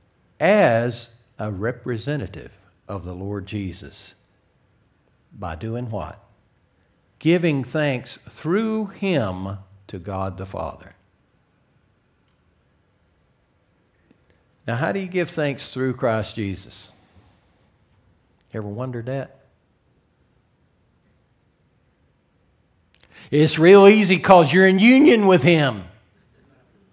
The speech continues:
He's not separate from you.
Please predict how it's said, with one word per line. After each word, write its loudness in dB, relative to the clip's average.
He's 0
not 2
separate 0
from 0
you. 0